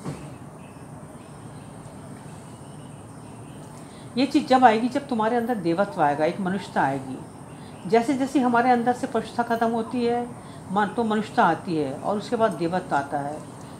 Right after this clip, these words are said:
देवत्व आता, इन दो आँखों से तो हम कभी नहीं देख पाएंगे। दो आँखों से तो ऐसा लगेगा जैसे हम बड़े गुरुजी की मूर्ति देख रहे हैं, एक मूर्ति के सामने बैठे हैं, और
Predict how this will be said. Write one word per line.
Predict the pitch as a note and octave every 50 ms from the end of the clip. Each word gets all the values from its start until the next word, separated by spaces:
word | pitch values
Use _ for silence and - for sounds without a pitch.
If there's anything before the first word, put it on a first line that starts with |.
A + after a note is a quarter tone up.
| - - D#3+
देवत्व | F3+ A#3 A#3 B3+ B3+ C4 B3+
आता, | B3+ B3+ C4
इन | C4 B3+
दो | A#3 C4 B3
आँखों | B3+ B3+ B3+ D4
से | C#4+ D4 C#4+
तो | - C#4
हम | C4+
कभी | C4+ C4 A#3 C4
नहीं | C4+ B3+ B3 A#3
देख | G#3+ G3+ G3+ -
पाएंगे। | F#3+ F3+ F3+ F3
दो | E3 G3+
आँखों | A3 A#3 A#3 A#3 B3+
से | B3 -
तो | B3+ - B3
ऐसा | A#3 A#3 -
लगेगा | B3+ A#3 A3+ A#3+ A#3+ B3
जैसे | A#3+ A#3+ A#3 - B3
हम | A#3+ A#3+ A3+ - - - - - - - G#3
बड़े | G#3+ A#3 A#3+
गुरुजी | A#3 A3+ G#3+ A#3+
की | A#3 B3
मूर्ति | A#3 G#3+ G#3+ A3 G3+ - B3
देख | A3 G#3 G#3 G3+
रहे | G#3+ A3 G#3+
हैं, | A3+ A3+
एक | A3 G#3+ G#3
मूर्ति | G3+ G3+ - - G#3
के | A#3
सामने | G3+ - F#3+ F3+ G3 G#3 G3
बैठे | E3 D#3 D3 C3 - D3
हैं, | C#3 C#3+ D3 - - - - - - - - - - - - - - - - - - - - - - - - - - -
और | - F3+